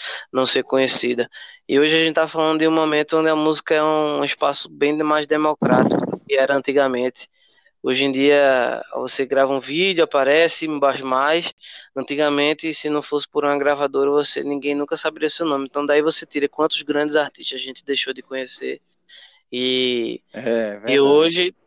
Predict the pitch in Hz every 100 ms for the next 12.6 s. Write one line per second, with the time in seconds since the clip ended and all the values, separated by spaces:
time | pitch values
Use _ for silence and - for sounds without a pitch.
0 | _ 151 147 160 165 175 - 156 170 196
1 | 185 - 170 175 - - 143 139 - 143
2 | 143 143 151 143 135 147 147 139 135 135
3 | 123 131 131 139 131 - - - - 123
4 | 131 139 143 139 143 143 143 143 131 135
5 | 151 151 143 135 127 - 139 139 139 143
6 | 143 139 - 131 143 139 135 - 131 -
7 | _ - - _ 135 139 139 - 131 143
8 | 139 - 139 139 - 139 139 135 - 127
9 | 135 135 139 - 131 131 - 135 131 139
10 | 139 127 135 135 - 135 139 139 147 139
11 | 135 135 135 135 139 - 123 135 - 127
12 | 135 147 135 123 135 135